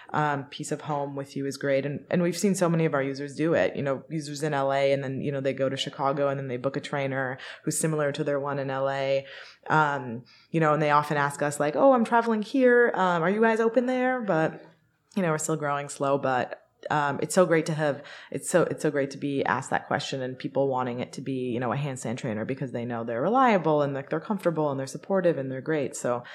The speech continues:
the, with the W, um, hotels and that, and that one in Boston, we kind of did, um, that launch with, um,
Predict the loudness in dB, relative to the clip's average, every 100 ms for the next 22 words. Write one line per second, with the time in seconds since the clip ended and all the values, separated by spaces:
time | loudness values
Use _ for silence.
0 | -16 -16 -8 4 6 6 2 0 2 2
1 | 2 2 0 -2 -10 -16 -4 -2 0 -2
2 | -4 -6 -8 -16 -20 _ _ -12 -4 -2
3 | 0 0 0 -2 -2 -2 -2 -2 -2 -4
4 | -4 -4 -4 -6 -6 -6 -8 -6 -4 -4
5 | -4 -6 -4 -6 -4 -4 -4 -4 -6 -6
6 | -8 -10 -4 -4 -2 -6 -4 -6 -10